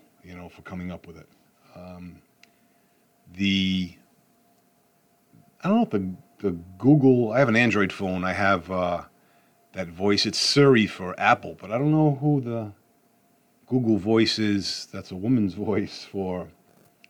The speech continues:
for Android. Anyhow, I dig-, digress. In other words, she gives me the quote every morning at a particular hour. And she said it was from Jimmy Johnson, who is a, um, renowned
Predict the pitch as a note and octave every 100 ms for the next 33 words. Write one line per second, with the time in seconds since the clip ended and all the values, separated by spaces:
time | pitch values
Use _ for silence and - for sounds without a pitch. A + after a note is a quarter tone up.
0 | _ _ - G#2+ A2 F2+ F2+ - F3+ A#2
1 | G2 A2+ C#3 A2 G2+ F#2+ A2 G2+ F#2+ -
2 | - - D#3+ C3 A2+ - G3 D#3+ B2 B2
3 | F#2+ - A#2+ G2+ - _ _ _ _ -
4 | A#2 G#2+ G#2+ G#2+ G#2 F#2 E2+ - G#2 -
5 | F2 F2 F2 E2+ E2 - _ _ _ _
6 | _ A#2 A2+ G#2+ G#2 G#2 G#2 - _ _
7 | _ _ - - E3+ C#3+ C#3+ A2+ G#2+ -
8 | G2+ G2 F#2 B2 A2+ F#2+ G#2+ A2 - F2
9 | D2 - G#2 G2 F#2+ G2+ F#2+ F#2+ F#2 E2+
10 | _ _ _ _ _ - F2 F2+ F2 F2
11 | F2 F#2 - - F#2+ F#2+ A2 B2 A#2 A#2
12 | G#2+ G2